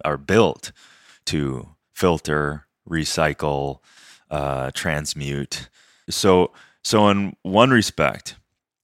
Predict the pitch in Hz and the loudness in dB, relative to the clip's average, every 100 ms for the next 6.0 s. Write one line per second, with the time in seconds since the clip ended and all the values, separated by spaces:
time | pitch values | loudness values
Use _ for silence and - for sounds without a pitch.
0 | - 95 107 98 85 73 - 82 - 101 | -6 0 2 2 -2 -4 -6 -6 0 2
1 | 110 - 73 71 69 80 76 _ 78 76 | 2 -2 -4 -4 -4 -4 -4 _ -6 -2
2 | 90 90 90 - 78 - _ 78 78 76 | -2 0 -2 -2 -6 -6 _ -6 -6 -4
3 | 76 73 71 73 69 67 67 - - 69 | -4 -6 -8 -6 -6 -4 -6 -6 -12 -12
4 | - - 73 71 - 71 71 69 67 78 | -10 -6 -6 -8 -12 -12 -12 -14 -12 -12
5 | 80 73 78 73 69 67 73 73 69 - | -10 -10 -10 -10 -12 -10 -6 -6 -6 -10